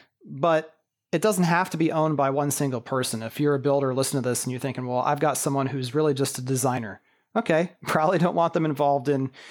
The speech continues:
in pricing and market research and that kind of stuff. But the concept of marketing as a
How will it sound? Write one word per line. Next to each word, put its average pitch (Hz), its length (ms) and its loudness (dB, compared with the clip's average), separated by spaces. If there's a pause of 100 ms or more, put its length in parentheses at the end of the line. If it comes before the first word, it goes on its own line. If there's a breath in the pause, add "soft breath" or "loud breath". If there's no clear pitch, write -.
(140 loud breath)
in 143 160 0
pricing 151 520 0
and 139 100 -2
market 139 280 0
research 139 640 -2
and 120 260 -4 (360 loud breath)
that 143 180 0
kind 131 160 -2
of 120 80 -4
stuff. 127 400 -4 (140)
But 143 400 0 (560)
the 151 200 -2
concept 165 440 2
of 131 120 0
marketing 147 440 0
as 123 240 -2
a 117 200 -4